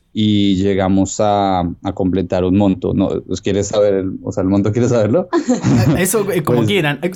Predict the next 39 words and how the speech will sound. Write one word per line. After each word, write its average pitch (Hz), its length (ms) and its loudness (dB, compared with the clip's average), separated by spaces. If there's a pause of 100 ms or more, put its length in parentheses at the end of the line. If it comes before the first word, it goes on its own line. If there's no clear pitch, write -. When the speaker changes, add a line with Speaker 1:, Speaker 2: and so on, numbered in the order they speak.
Speaker 2:
de 220 120 -4
hecho, 233 300 -2
puede 226 160 2
servirle 208 500 0
Speaker 1:
Ah. 120 80 2
Speaker 2:
quizás 180 320 -2
a 151 200 2
alguien 180 260 0
que 139 80 -2
por 131 100 -2
ahí 170 40 2
está 170 120 -2
escuchando 170 360 -2
y - 20 -2
dice, 170 120 -2
"Che, 170 160 -2
quiero 165 180 0
hacer 160 180 -2
lo 175 120 0
mismo", 214 240 2
a 165 100 2
ver, 180 80 -10
¿de 147 200 -6
cuánto 175 340 -2
estamos 139 320 -4
hablando? 143 340 -4 (320)
Speaker 1:
Llegamos 113 380 0
a 127 40 0
reunir 113 280 4
veintidós 107 440 2
mil 95 160 2
dólares. 85 520 -4 (320)
Speaker 2:
Wow, 131 240 -10 (120)
es 117 120 -14
Speaker 1:
Eh, 101 220 -2
entre 95 260 0
Speaker 2:
muchísimo. 95 100 0
Speaker 1:
los 90 140 -6
dos. - 280 -14